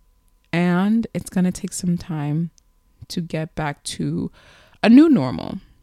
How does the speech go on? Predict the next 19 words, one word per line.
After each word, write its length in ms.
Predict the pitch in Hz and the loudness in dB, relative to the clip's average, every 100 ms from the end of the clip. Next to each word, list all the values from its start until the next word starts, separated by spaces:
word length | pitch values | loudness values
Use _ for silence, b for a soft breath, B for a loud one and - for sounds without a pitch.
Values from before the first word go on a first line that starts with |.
| _ _ _ _ _ _ _ _ _ _ | _ _ _ _ _ _ _ _ _ _
Pre-pregnancy 720 | - 240 247 269 262 254 - 254 | -4 0 2 4 4 4 4 4
normal, 400 | 240 233 233 - | 4 4 2 0
or 140 | 180 | -4
perhaps 460 | - 170 156 165 - | -6 -6 -6 -6 -8
a 40 | |
new 200 | - 165 | -8 -8
normal. 440 | 147 - - - - - _ _ b b b b - | -8 -8 -8 -10 -14 -18 _ _ b b b b 0
Also, 380 | 233 269 277 254 | 2 2 0 -2
too, 480 | - 247 151 - - - | 0 0 0 -4 -10 -20
thyroid 560 | - 226 254 233 180 | -2 0 2 0 -2
levels 640 | 160 147 - - - - - - _ _ _ - | -4 -6 -8 -8 -10 -12 -14 -20 _ _ _ -8
can 160 | 196 | -4
be 180 | 202 202 | -2 -2
impacted 760 | 180 - 160 - 165 170 156 - _ _ _ | -4 -4 -6 -6 -6 -4 -4 -10 _ _ _
through 120 | 190 | 0
pregnancy 1000 | 180 220 175 180 160 - 156 151 147 180 _ _ _ _ _ _ - | 2 0 -2 -2 -2 -6 -8 -8 -8 -10 _ _ _ _ _ _ -6
and 680 | 208 190 185 185 190 - - _ _ - | -2 -2 -2 -4 -4 -8 -16 _ _ -12
may 400 | - 190 180 180 185 | -2 0 2 2 0
need 560 | 175 170 160 165 196 | 0 0 0 -2 -4